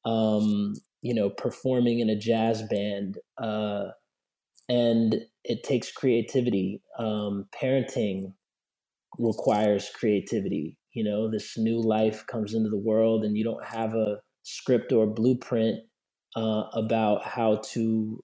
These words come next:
raise this being. Um, and so you improvise. Some, you know, there are some things that, that are scripted, but most of life is unscripted. Um, and, uh,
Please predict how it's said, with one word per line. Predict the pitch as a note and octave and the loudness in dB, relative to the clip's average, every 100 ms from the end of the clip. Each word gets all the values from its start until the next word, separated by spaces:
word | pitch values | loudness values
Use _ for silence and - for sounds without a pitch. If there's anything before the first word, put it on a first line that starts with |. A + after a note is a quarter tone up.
| - | 0
raise | A2 A#2 A#2 | 2 4 2
this | A2+ A2+ - | 0 0 0
being. | A#2 C#3 A#2+ F#2+ G2+ - _ _ _ - | 4 4 4 0 -6 -12 _ _ _ -12
Um, | A#2 A2 A2 G#2+ G#2+ - | -4 -2 0 2 0 -2
and | A#2+ A2 | -4 -4
so | - A#2+ | 0 2
you | A#2 B2 | 4 4
improvise. | D#3 D3 A#2 G#2 F#2+ F#2+ - | 4 2 2 2 0 -4 -4
Some, | C3 B2 - G2+ | 0 0 -2 -2
you | C3 | 0
know, | A#2+ A2 | 2 4
there | G#2 | 2
are | |
some | G#2 B2 A2+ | 2 -2 -2
things | A2+ A#2 A2+ A2+ | 0 2 0 2
that, | G#2+ G#2 - | 2 2 0
that | A2+ | 0
are | A2+ | 2
scripted, | G#2+ - A#2 - C#3+ D3 | 0 2 2 8 10 10
but | B2 G#2+ A2 | 10 8 6
most | A2 C3 C#3 C3 | 6 6 6 0
of | A2 | 4
life | A2 A#2 A#2 | 6 6 4
is | A#2 | 2
unscripted. | A#2+ A#2+ - C3+ C3 G#2 F#2+ - _ _ _ _ _ _ | 2 0 0 -2 0 2 0 -2 _ _ _ _ _ _
Um, | A#2 A2 G#2+ G#2+ G#2+ G2+ F#2+ - _ _ | -2 0 2 2 2 2 -2 -6 _ _
and, | A2+ A2+ A2 G#2+ | -2 2 2 4
uh, | A2 G#2+ G#2 G#2 | 6 6 4 2